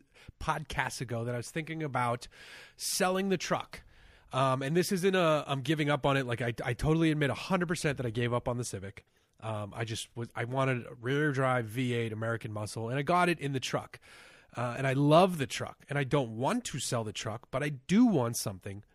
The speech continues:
that I can put my daughter in, and I cannot put my daughter in that. I know some of you are saying, "Oh, you can just do the," and I'm, no, my, it's, if the wife says no, she's not going in the truck. She's not gonna go, be able to go in the truck for years.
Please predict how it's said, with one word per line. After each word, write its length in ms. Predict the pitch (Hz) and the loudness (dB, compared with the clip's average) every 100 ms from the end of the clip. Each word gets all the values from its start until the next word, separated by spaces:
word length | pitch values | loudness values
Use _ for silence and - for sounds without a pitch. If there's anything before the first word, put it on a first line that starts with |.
| _ | _
that 80 | 120 | -6
I 40 | 120 | -4
can 80 | |
put 160 | 101 117 | -4 -4
my 80 | 117 | -4
daughter 440 | 107 131 143 117 | 0 0 0 -2
in, 100 | 90 - | -6 -10
and 100 | 117 | -8
I 60 | 123 | -8
cannot 420 | - 139 123 - | -6 -4 -4 -6
put 140 | - | -8
my 100 | 110 | -8
daughter 320 | 107 101 98 | -8 -8 -8
in 120 | 95 92 | -10 -12
that. 180 | 92 110 | -12 -6
I 80 | |
know 140 | 120 123 | -4 -2
some 220 | - 127 | -2 -4
of 80 | 120 | -2
you 120 | 123 | -2
are 40 | 120 | -2
saying, 340 | - 110 107 - - - | -4 -6 -8 -12 -20 -10
"Oh, 240 | 226 262 | -2 0
you 100 | 233 214 | 0 -2
can 120 | 214 | -4
just 220 | 190 - | -4 -6
do 120 | 214 | -4
the," 320 | 196 185 175 151 | -2 0 -2 -4
and 120 | 139 127 | -8 -8
I'm, 180 | 113 | 0
no, 260 | 123 107 - - - | 2 2 -2 -16 -10
my, 180 | 110 107 - | -8 -8 -10
it's, 300 | - 104 - - | -12 -12 -14 -12
if 220 | 123 110 - | -8 -8 -6
the 80 | |
wife 240 | 101 120 170 | -4 -2 -2
says 240 | 226 202 | -2 0
no, 320 | 208 123 92 - - _ _ _ - | 2 2 -2 -14 -20 _ _ _ -16
she's 240 | - - 113 | -8 -6 -2
not 160 | 123 | 0
going 180 | 143 131 | 0 0
in 60 | 123 | -2
the 60 | |
truck. 240 | 110 - - | -6 -10 -10
She's 180 | - 131 | -6 -2
not 120 | 147 | -2
gonna 120 | 151 | -2
go, 140 | 143 | -2
be 140 | 127 135 | -2 -2
able 140 | 127 | 0
to 40 | 127 | -2
go 100 | 127 | -2
in 60 | |
the 60 | 110 | -4
truck 260 | - 117 | -8 -8
for 120 | - 107 | -10 -8
years. 260 | 113 104 | -6 -8